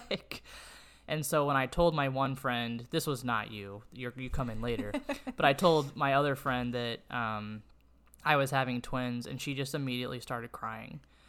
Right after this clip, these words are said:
Speaker 1: And, like, it was interesting because, like, I think most people, when I told them, they were like, "Oh, wow, that's so amazing. Like, oh, knock 'em two out in one pregnancy. That's awesome."
Speaker 2: <laughs>
Speaker 1: Which, which I did feel those feelings as well.
Speaker 2: Mm-hmm.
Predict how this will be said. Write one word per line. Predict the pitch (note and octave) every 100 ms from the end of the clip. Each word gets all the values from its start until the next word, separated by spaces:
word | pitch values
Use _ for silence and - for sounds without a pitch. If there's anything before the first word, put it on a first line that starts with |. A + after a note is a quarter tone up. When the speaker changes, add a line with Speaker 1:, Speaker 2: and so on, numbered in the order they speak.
| - - - -
Speaker 1:
And, | D#3+
like, | E3 D3+ C#3+ - _ _ _ -
it | G3+
was | G#3+ G#3
interesting | A#3 A#3+ C4+ B3 C4+
because, | C4+ B3+ A#3 G#3
like, | G#3 E3+ -
I | F3+
think | G#3+ F3
most | D#3+ E3+ F3 -
people, | G#3 G3 G3+ G#3 G#3+ G#3 -
when | F3+ F3
I | E3
told | D#3 E3 D#3
them, | F3 F3
they | E3+
were | E3
like, | E3
"Oh, | B3
wow, | C#4+ D#4+ F4
that's | D4 B3+
so | D4+ D4
amazing. | C4+ D#4+ E4+ D#4+
Like, | C4+ B3 -
oh, | A#3+ D#4 F#3 F3+
knock | E3 F#3+ -
'em | G#3
two | A#3+ A#3+
out | B3
in | A#3
one | A3+ C4
pregnancy. | C4+ D#4 F#4 B3+ B3+ B3
That's | A#3 -
awesome." | A3+ A3+ A3+ B3+ C4 A#3
Speaker 2:
<laughs> |
Speaker 1:
Which, | G#3+ G3+
which | A3+ B3
I | B3+
did | B3 D4+
feel | - C4
those | G#3 G#3 F#3 - - -
feelings | G3+ F3+ F3+ E3+
as | E3 D#3
well. | D3 D3+ G3+
Speaker 2:
Mm-hmm. | G3+ F#3+ F3+